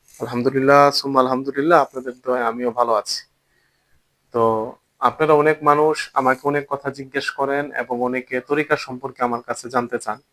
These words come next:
অনেকে বলছেন, "ভাই, আপনি তো আধ্যাত্মিক চিকিৎসা সম্পর্কে আমাদেরকে অনেক কিছু শিখাইছেন, বুঝাইছেন, তো আজকে একটু তরিকা সম্পর্কে কিছু বলেন বা আপনি একটা ভিডিও বানিয়েন।" তো আজকে আমি আপনাদেরকে তরিকার সম্পর্কে খুবই গুপ্ত জ্ঞান দান করব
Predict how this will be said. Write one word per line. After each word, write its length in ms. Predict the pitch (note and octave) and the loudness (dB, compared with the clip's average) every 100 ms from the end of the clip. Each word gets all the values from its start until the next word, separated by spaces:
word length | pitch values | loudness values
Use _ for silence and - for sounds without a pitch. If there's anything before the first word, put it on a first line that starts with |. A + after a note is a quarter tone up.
| _ _ _ _ _ _ _ _ _ _ _ _ _ _ _ - | _ _ _ _ _ _ _ _ _ _ _ _ _ _ _ 0
অনেকে 260 | E3 E3 D#3 | 2 4 6
বলছেন, 360 | D#3 D3+ D3 | 4 4 2
"ভাই, 100 | D3 | 4
আপনি 240 | C#3 C#3+ C3+ | 4 2 4
তো 80 | |
আধ্যাত্মিক 380 | C3 B2+ C3+ C3+ | 4 4 -4 -4
চিকিৎসা 380 | - C3+ - C3+ | -12 -6 -4 -4
সম্পর্কে 420 | C#3 C3 C3+ C3 | -6 -4 -2 2
আমাদেরকে 440 | B2 B2 B2+ A#2+ B2 | 2 2 -2 -4 -6
অনেক 240 | B2+ - | -6 -8
কিছু 220 | A#2+ B2+ | -14 -12
শিখাইছেন, 560 | - C3+ B2 A#2+ A#2+ A#2+ | -10 -2 -2 -2 -8 -10
বুঝাইছেন, 500 | C3 B2+ A2+ - A#2+ | -4 -4 -4 -10 0
তো 80 | D3 | 0
আজকে 240 | - C#3 | 0 -8
একটু 180 | - - | -12 -8
তরিকা 280 | C3+ C3 C3 | -6 -4 -4
সম্পর্কে 480 | - A#2+ A2+ - A#2+ | -4 -6 -8 -8 -10
কিছু 260 | A#2+ - | -8 -10
বলেন 280 | B2 A2+ F#2+ - _ _ _ _ _ _ _ | 0 0 0 -10 _ _ _ _ _ _ _
বা 120 | D3 B2+ | 2 2
আপনি 180 | C#3+ | 2
একটা 180 | C#3 C#3 | 0 0
ভিডিও 320 | B2 C#3 D3+ | 0 2 4
বানিয়েন।" 320 | C3 A2 G2+ - _ _ _ _ _ _ _ | 4 -2 -6 -20 _ _ _ _ _ _ _
তো 60 | D3 | 0
আজকে 240 | C#3+ - | 2 2
আমি 140 | D3+ C#3+ | 4 4
আপনাদেরকে 540 | C#3 C#3 C#3 - C#3 | 2 2 2 4 2
তরিকার 360 | C#3 C#3 C#3 C#3 | 2 0 0 -2
সম্পর্কে 580 | - C3+ B2+ B2+ E3 | -4 -4 -4 -2 -2
খুবই 400 | D#3+ _ F3 F3+ | -2 _ -4 -2
গুপ্ত 320 | D3 D3+ - D3+ | -2 -6 0 2
জ্ঞান 260 | C3+ C3+ | 2 2
দান 200 | B2 A#2+ | 0 -2
করব 340 | B2+ B2 D#3 | -4 2 2